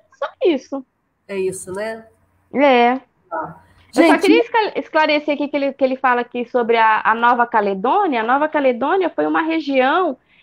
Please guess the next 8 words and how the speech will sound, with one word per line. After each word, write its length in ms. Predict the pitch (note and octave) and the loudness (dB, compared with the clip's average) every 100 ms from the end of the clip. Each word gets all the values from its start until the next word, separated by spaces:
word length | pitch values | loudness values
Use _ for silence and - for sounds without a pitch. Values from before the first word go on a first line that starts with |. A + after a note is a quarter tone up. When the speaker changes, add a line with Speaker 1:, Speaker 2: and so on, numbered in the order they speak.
| _ | _
Speaker 1:
em 100 | B3 | -4
que 160 | C#4 D4 | -2 0
mil 220 | D4 F4+ G4 | 2 4 2
e 60 | |
oitocentos 680 | F#4+ D#4 - C#4+ D4 D4 C4+ A3+ | 0 -4 -6 -4 -4 -4 -4 0
e 60 | |
alguma 400 | B3 A3+ A3+ G#3 | 0 0 -2 -4
coisa 640 | G#3+ B3 D4+ F4+ C4 G#3+ | -2 0 2 0 -2 -6